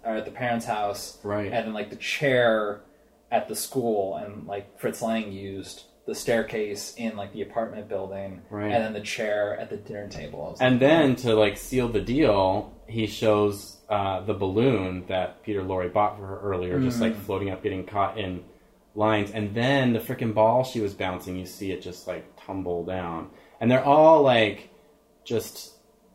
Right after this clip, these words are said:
Speaker 2: it, it's not saying, like, "Oh, guess she did." You
Speaker 1: Yeah.
Speaker 2: know, it's like, these are, this, the absence is enough for you to infer that, like, "Oh, she did not make it."
Speaker 1: Yeah.
Speaker 2: <laughs> Um, and it's heavy.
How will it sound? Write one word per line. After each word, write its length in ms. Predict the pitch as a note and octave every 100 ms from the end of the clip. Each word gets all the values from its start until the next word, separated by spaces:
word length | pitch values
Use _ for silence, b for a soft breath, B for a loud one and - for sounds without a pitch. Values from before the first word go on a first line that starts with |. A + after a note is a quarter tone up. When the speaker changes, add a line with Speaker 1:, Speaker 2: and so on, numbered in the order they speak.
| _
Speaker 2:
it, 160 | C3+ C#3
it's 240 | C3 -
not 260 | C#3+ D#3 -
saying, 440 | - C#3 C#3+ A#2+
like, 160 | A2 -
"Oh, 220 | E3+ F3+
guess 240 | C#3+ D3+
she 200 | D#3 D#3
did." 480 | D3+ E3+ A#2 A2 A#2
You 60 | -
Speaker 1:
Yeah. 140 | A#2
Speaker 2:
know, 100 | A#2 A#2+
it's 220 | A#2 -
like, 340 | B2 A2 G#2+ A2+
these 220 | C3 C3
are, 260 | A#2+ A2+ -
this, 220 | A2+ - -
the 160 | G#2 A2
absence 920 | - A2+ - - G2 F2+ F2 - - _ _ _ -
is 140 | G2+
enough 600 | G2+ G2+ G#2 G2+ F#2 -
for 100 | -
you 120 | G2+ G2
to 100 | G#2
infer 400 | F#2 - G#2 G2
that, 160 | F2+ F#2
like, 320 | F#2 F2 -
"Oh, 300 | F2 D2 F2+ - _ _ _ _ _ _
she 280 | - A2+ G2+
did 200 | F#2 F2
not 200 | F2 -
make 200 | - -
it." 120 | - -
Speaker 1:
Yeah. 600 | B2 F3 D3 C#3+ B2 A2+
Speaker 2:
<laughs> 60 | B B B B B G#2+
Um, 600 | G#2 F#2+ F2+ F2 E2+ E2+
and 160 | G#2+ A2+
it's 240 | G#2+ - -
heavy. 840 | - A2 A3 C#4 F3 F#2+ F2